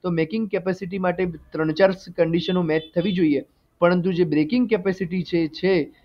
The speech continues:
એ કિલો એમ્પિયરની અંદર હોય છે. તો હજારો એમ્પિયરનો current અંદરથી short circuit વખતે પસાર થતો હોય છે.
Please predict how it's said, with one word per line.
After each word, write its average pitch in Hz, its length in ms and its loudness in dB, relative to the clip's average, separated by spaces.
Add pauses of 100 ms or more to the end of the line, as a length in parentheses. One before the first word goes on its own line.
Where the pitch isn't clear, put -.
(140)
એ 175 60 0
કિલો 190 420 6
એમ્પિયરની 156 680 0
અંદર 143 260 0
હોય 127 340 0 (340)
છે. 143 160 -2
તો 143 100 -4
હજારો 175 400 4
એમ્પિયરનો 180 520 0
current 160 400 -4
અંદરથી 147 380 -4
short 147 240 -4
circuit 143 300 -8
વખતે 135 240 -10
પસાર 135 460 -2 (360)
થતો 143 340 -6 (380)
હોય 107 200 -8
છે. - 160 -20